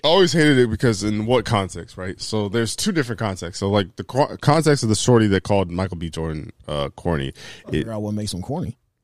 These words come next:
Speaker 1: is, well, she says she, he's corny 'cause he only dates white women.
Speaker 2: You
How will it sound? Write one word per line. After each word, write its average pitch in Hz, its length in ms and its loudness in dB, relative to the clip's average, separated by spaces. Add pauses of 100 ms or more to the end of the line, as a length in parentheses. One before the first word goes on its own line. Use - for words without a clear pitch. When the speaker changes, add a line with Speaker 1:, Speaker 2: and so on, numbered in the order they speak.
Speaker 1:
is, 92 400 2 (340)
well, 104 280 2
she 127 240 0
says 101 320 2
she, - 160 -4
he's 117 400 0
corny 95 520 0 (200)
'cause 87 160 -6
he 82 100 -2
only 92 180 4
dates 85 280 0
white 76 180 -2
women. 71 300 -8 (1160)
Speaker 2:
You - 60 -10